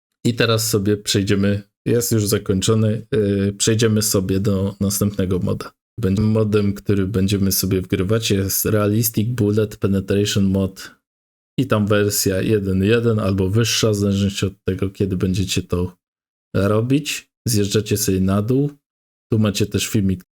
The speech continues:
Pokazuję sytuacje, w których ten mod, y, nie działa na początku, żeby pokazać, jak normalnie w grze to wygląda, i sytuacje, w której działa, jest już zamienione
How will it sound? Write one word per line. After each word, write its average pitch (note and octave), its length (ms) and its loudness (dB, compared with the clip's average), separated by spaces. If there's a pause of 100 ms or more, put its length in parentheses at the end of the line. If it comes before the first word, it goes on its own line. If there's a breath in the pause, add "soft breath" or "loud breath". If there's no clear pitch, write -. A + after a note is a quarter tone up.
(100)
Pokazuję B2+ 340 0
sytuacje, B2+ 480 0
w - 60 -14
których A2 260 -2
ten A2+ 180 0
mod, G#2+ 380 -2
y, F#2+ 280 2
nie A2 160 2
działa A2+ 280 2
na A2+ 120 2
początku, B2 760 0
żeby G#2+ 220 0
pokazać, G#2+ 460 0
jak B2 140 -2
normalnie G#2 460 2
w G#2 60 -2
grze G#2 160 0
to G#2+ 120 -4
wygląda, B2 520 0
i A2+ 320 0
sytuacje, A2+ 520 -2
w - 80 -18
której A2 320 2
działa, A2 600 2
jest G#2+ 300 -2
już G#2 120 0
zamienione G2 540 0